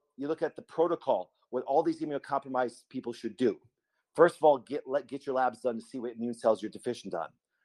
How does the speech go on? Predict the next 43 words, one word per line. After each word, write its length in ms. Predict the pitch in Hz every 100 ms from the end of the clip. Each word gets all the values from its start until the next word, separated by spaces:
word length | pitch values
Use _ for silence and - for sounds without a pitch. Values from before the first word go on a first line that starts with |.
| _ 120
Then 480 | 113 143 165 185 - _ -
there's 220 | 143 -
things 240 | 160 156
that 240 | 156 156 160
you 100 | 151
can 240 | 156 135
do 280 | 151 160 165
and 140 | 139
take 360 | - 156 156 -
specifically 840 | - 131 - 170 156 - 117 113 - _
that 180 | 151 139
will 120 | 143
help 360 | 131 147 143 117
build 200 | 135 127
it 80 | 120
up. 220 | 117 - _ _ _ _ _ -
But 80 | 147
watch 260 | 180 180 _
this. 440 | 127 - - - _ _ _
I'm 100 | 131
gonna, 140 | 170 165
I'm 80 | 147
gonna 100 | 165
show 140 | -
you 80 | 143
guys 200 | 127 127
something 320 | 123 - 117 110 _ _ _
that 220 | 131 127 -
is 280 | 131 117 _ _
the 100 | 117
number 180 | 123 139
one 220 | 139 135
and 140 | 120 117
why 160 | 120
it's 140 | 131 -
the 80 | 123
number 180 | 113
one 120 | 120 120
comorbidity 760 | - 123 117 113 120 - 107
for 140 | 107 107
all 240 | 113 123
of 120 | 113
covid. 340 | - 104 95